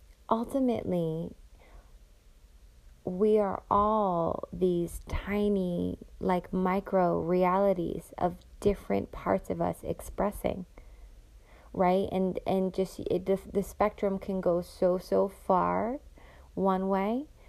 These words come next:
and so, so far one way. But I suppose we're ha-, we're happiest when we're somewhere in the middle, right? When we can engage with a little bit of both. "Yeah, I understand that. I'm gonna go along with this too."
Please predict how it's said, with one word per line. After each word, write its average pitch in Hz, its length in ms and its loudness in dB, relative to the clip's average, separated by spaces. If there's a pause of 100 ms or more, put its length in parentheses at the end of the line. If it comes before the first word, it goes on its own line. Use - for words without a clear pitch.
(160)
and 196 140 -2
so, 190 300 4
so 190 240 2
far 185 360 0
one 180 320 0
way. 202 420 -2 (760)
But 220 80 4
I 226 100 6
suppose 240 500 2
we're 208 160 2
ha-, - 340 -6 (440)
we're 208 160 2
happiest 208 640 0
when 180 100 -2
we're 180 140 -2
somewhere 180 580 -2 (160)
in 185 100 0
the 180 60 0
middle, 190 400 0 (400)
right? 180 300 2
When 185 100 0
we 180 140 -2
can 185 120 0
engage 180 380 0
with 185 160 -4
a 180 60 0
little 170 240 2
bit 165 100 0
of 165 140 -2
both. - 400 0 (1400)
"Yeah, 220 160 4
I 208 160 2
understand 185 680 -2 (160)
that. 220 420 2 (1500)
I'm 233 80 4
gonna 233 120 4
go 226 160 4
along 220 280 2
with 202 140 -2
this 196 200 0
too." 175 320 0